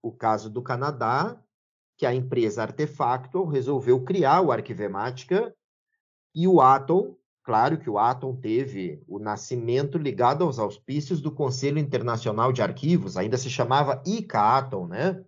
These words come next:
Mas agora não é mais ica do Conselho Internacional de Arquivos, agora é Atom porque é da comunidade. Então vejam essa, essa questão do ativismo que poderia ser do software livre. Mas não só, poderia ser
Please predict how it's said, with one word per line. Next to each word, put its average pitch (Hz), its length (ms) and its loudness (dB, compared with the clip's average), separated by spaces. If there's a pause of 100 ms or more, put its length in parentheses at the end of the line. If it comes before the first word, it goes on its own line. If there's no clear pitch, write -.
(1040)
Mas 117 140 -4
agora 180 280 2
não 214 100 -4
é 180 80 0
mais 143 360 -2
ica 120 640 -4
do 110 160 -6
Conselho 120 400 -2
Internacional 110 580 -4
de 95 120 -4
Arquivos, 90 300 -6
agora 135 240 2
é - 20 6
Atom 147 420 4
porque 123 220 -4
é 107 60 -2
da 101 120 -4
comunidade. 90 800 -8 (640)
Então 220 220 2
vejam 285 400 0
essa, 254 340 0
essa 190 220 0
questão 185 340 4
do 147 120 2
ativismo 127 680 -2
que 131 100 2
poderia 202 380 4
ser 233 200 2
do 233 100 -2
software 233 360 -2
livre. 262 460 -6 (1400)
Mas 110 140 2
não 131 160 0
só, 208 420 0 (500)
poderia 120 440 4
ser - 580 0